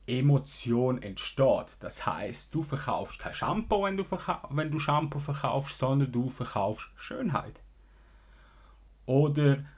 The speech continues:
wenn du, es gibt ein bekanntes Kindergetränk, äh, wenn das die Mama kauft, dann kauft sie das Gefühl von Sicherheit,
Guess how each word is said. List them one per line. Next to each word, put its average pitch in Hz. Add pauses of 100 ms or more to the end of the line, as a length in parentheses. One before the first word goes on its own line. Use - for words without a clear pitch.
wenn 123
du, 120
es -
gibt 120
ein 113
bekanntes 127
Kindergetränk, 156 (400)
äh, 117 (120)
wenn 117
das 120
die 143
Mama 139
kauft, 151
dann 135
kauft -
sie 143
das -
Gefühl 170
von 143
Sicherheit, 165